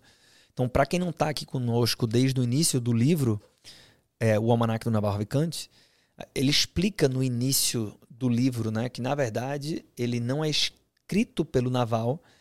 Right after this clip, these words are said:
mas ele é um compilado de pensamentos e posicionamentos do Naval. Então, não é assim, "Ah, acho que o Naval falaria isso", né? Então, tem muitas coisas que ele publicou,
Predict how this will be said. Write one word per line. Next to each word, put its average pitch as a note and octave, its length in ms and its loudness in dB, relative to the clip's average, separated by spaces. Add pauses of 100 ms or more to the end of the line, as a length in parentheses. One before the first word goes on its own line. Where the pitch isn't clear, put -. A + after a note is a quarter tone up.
(280)
mas A#2 220 2
ele C3 100 2
é C#3 40 2
um C#3+ 100 -2
compilado D#3 760 0
de C#3 100 -6
pensamentos D3 920 0
e D#3 40 2
posicionamentos E3 760 0
do C#3+ 140 0
Naval. F3 420 0
Então, A2 200 -8
não A#2 120 -2
é C3 100 -4
assim, C3 360 -2
"Ah, G#2+ 360 -4
acho - 280 2
que - 140 -8
o D#3 40 -2
Naval B2+ 280 -2
falaria B2+ 420 0
isso", G2+ 260 -4
né? G2+ 120 -6
Então, A#2+ 180 -6
tem A#2+ 120 -4
muitas D3 280 -2
coisas C3 260 -4
que - 140 -6
ele A#2+ 100 -2
publicou, C#3+ 720 0